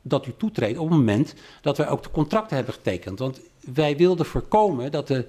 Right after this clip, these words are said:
universiteit, eh, in een soort dubbele positie kwam. Dus enerzijds als aandeelhouder mee zou kunnen beslissen over wat er in de contracten zou moeten staan,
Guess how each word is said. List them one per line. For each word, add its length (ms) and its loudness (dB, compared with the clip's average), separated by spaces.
universiteit, 880 0
eh, 560 2
in 100 4
een 80 4
soort 260 0
dubbele 260 4
positie 520 -2
kwam. 360 -2
Dus 200 0
enerzijds 680 0
als 180 -4
aandeelhouder 800 0
mee 240 2
zou 140 0
kunnen 240 2
beslissen 420 0
over 220 -2
wat 140 0
er 80 -2
in 100 -2
de 60 -2
contracten 480 -4
zou 160 0
moeten 220 -4
staan, 300 -4